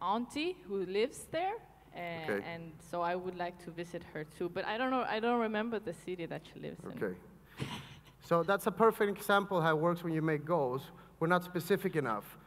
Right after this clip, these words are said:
Speaker 2: So when we say we wanna go to a country, well, what co-, well, what country and what city is it? Then be, be clear. I wanna visit that city because of that.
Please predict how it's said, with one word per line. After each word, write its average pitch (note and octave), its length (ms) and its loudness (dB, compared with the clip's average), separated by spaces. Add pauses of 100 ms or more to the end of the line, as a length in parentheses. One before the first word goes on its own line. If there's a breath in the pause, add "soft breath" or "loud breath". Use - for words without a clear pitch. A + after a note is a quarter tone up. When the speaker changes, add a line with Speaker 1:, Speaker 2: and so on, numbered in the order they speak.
(260 loud breath)
Speaker 2:
So - 120 -8
when E3 200 4
we E3 80 4
say F3+ 120 2
we F3 80 4
wanna F3 160 6
go E3+ 160 4
to F3 120 0
a D3+ 40 2
country, F3 400 0
well, C#3+ 140 2
what E3 320 4
co-, F3 160 -2
well, D#3+ 160 4
what F3+ 240 4
country F3 400 2
and D3 100 4
what D3+ 140 2
city E3+ 380 2
is A#2 200 -2
it? G#2 140 -2 (320 loud breath)
Then D#3+ 140 0
be, E3 100 0 (180)
be D#3+ 120 -2
clear. D#3+ 580 6
I C3 80 2
wanna D#3+ 240 4
visit D#3 380 -4
that F3 160 6 (240)
city E3+ 380 2
because D3 380 -2
of C3 140 -4
that. D3 260 2